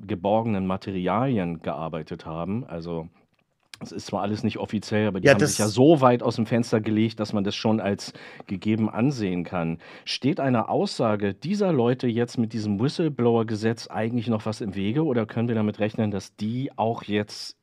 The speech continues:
Speaker 1: mal auspacken können?
Speaker 2: Also wenn's eine, wenn's eine Aussage gibt, ähm, unter dem Whistleblower-Gesetz, dann ist das nichts, wovon die Öffentlichkeit zwangsläufig mitbekommen muss.
Speaker 1: Genau.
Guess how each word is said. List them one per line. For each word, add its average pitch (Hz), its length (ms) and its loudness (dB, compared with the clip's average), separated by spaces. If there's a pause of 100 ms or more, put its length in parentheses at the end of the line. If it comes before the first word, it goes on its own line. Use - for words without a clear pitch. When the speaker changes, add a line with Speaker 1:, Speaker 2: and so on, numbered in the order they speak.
(100)
Speaker 1:
mal 104 400 2 (240)
auspacken 92 540 -4
können? 78 420 -6 (880)
Speaker 2:
Also 113 240 2
wenn's 147 280 4
eine, 110 560 2
wenn's 117 300 -2
eine 113 280 0
Aussage 131 500 2
gibt, - 380 -4 (100)
ähm, 110 460 4
unter 135 240 4
dem 110 200 2
Whistleblower-Gesetz, 113 920 2 (300)
dann 110 160 2
ist 127 160 -2
das 120 120 -4
nichts, - 280 2
wovon 131 240 0
die 117 120 2
Öffentlichkeit 123 580 0
zwangsläufig 117 720 2
mitbekommen 117 480 0
muss. 82 300 -4
Speaker 1:
Genau. 104 340 4